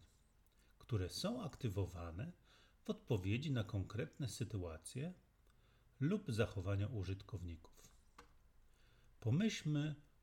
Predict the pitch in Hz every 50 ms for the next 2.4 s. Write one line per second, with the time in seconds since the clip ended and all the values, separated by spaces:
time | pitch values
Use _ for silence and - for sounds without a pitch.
0 | - - 127 123 110 107 98 101 120 101 95 90 87 - - 185 190 - - -
1 | 180 175 170 170 127 98 98 98 - 107 95 95 95 95 98 113 120 98 90 90
2 | 90 92 90 95 113 165 180